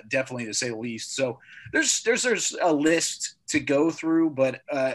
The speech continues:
ultimately it's, it's gonna be, let's get out there. Let's, let's get into the stadium.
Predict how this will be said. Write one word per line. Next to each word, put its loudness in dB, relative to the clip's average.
ultimately 0
it's, 0
it's -4
gonna 0
be, 0
let's 0
get 0
out 4
there. -2
Let's, -6
let's -6
get 2
into 2
the -2
stadium. -2